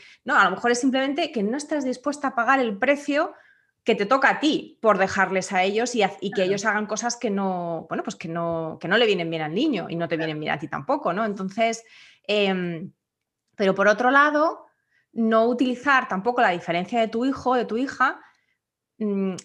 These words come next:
Speaker 1: como razón para que tus padres y, o tus tíos o tu familia en general tenga que estar pendiente de ti intentando leerte la mente.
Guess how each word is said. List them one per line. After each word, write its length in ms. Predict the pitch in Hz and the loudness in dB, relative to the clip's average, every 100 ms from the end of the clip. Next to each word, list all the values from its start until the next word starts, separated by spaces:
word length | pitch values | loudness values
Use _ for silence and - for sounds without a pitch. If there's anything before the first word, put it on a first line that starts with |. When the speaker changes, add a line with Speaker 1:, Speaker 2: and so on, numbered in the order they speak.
| _ | _
Speaker 1:
como 260 | 214 196 190 | 0 2 4
razón 600 | 190 - - 262 294 311 | 2 0 0 0 0 2
para 240 | 240 202 | 2 2
que 500 | 202 185 175 - - _ - | -2 -2 -2 -6 -18 _ -12
tus 180 | 202 196 | -6 -4
padres 800 | - 240 262 277 381 - - _ _ | 2 4 4 0 0 -4 -10 _ _
y, 180 | 185 175 | -2 -2
o 120 | - 156 | -2 -6
tus 180 | 165 - | -8 -2
tíos 560 | 269 277 302 403 - _ - | 0 4 2 2 -8 _ -8
o 60 | 196 | -4
tu 80 | 190 | -2
familia 400 | 196 190 233 247 | 0 0 2 0
en 60 | |
general 300 | 247 226 254 | 0 0 2
tenga 180 | 254 247 | 2 0
que 60 | 214 | 0
estar 220 | 208 220 | -4 -4
pendiente 460 | 226 214 226 226 240 | -2 0 -2 0 0
de 120 | 214 | 0
ti 320 | 208 269 359 | 0 0 0
intentando 540 | 196 196 185 175 196 233 | -4 -4 -2 -2 0 2
leerte 300 | 190 196 220 | 0 0 -4
la 100 | 151 | -2
mente. 560 | 180 220 185 - - | 0 -2 -2 -6 -14